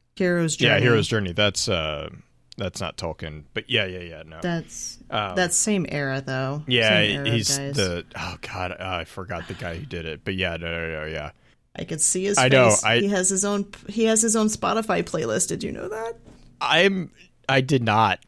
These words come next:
Speaker 2: but I'm also not really
Speaker 1: Yeah.
Speaker 2: surprised. Like, I
Speaker 1: Campbell.
Speaker 2: Campbell, that's right.
Speaker 1: Joseph
Speaker 2: Joseph
Speaker 1: Campbell.
Speaker 2: Campbell. Yep.
Speaker 1: It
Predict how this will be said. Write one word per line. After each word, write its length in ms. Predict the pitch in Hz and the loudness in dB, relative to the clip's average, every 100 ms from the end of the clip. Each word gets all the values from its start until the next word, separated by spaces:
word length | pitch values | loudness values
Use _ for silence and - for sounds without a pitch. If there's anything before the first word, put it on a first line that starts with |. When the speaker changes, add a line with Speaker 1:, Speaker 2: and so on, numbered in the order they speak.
| _ | _
Speaker 2:
but 160 | 151 117 | 2 4
I'm 120 | 117 | 6
also 300 | 123 135 143 | 6 6 4
not 280 | 120 117 - | 6 4 4
really 240 | 123 117 110 | 2 2 4
Speaker 1:
Yeah. 280 | 185 196 | 4 6
Speaker 2:
surprised. 680 | 202 113 110 101 95 95 - | 6 6 6 2 0 0 2
Like, 280 | 113 107 101 - - _ _ _ - | 4 2 0 -12 -20 _ _ _ -2
I 300 | 107 82 82 - - - - | 0 0 -2 -6 -14 -18 -18
Speaker 1:
Campbell. 440 | - 208 196 202 143 | -6 0 2 4 6
Speaker 2:
Campbell, 360 | 170 180 147 117 | 6 8 6 4
that's 260 | 143 - | 2 4
right. 100 | 190 | 2
Speaker 1:
Joseph 260 | 185 190 175 | 4 2 0
Speaker 2:
Joseph 260 | 180 156 | 0 0
Speaker 1:
Campbell. 120 | 139 123 | 0 -2
Speaker 2:
Campbell. 360 | 107 90 85 - - | -2 -6 -14 -20 -16
Yep. 220 | 107 95 - - - | -14 -14 -18 -20 -20
Speaker 1:
It 60 | - | -10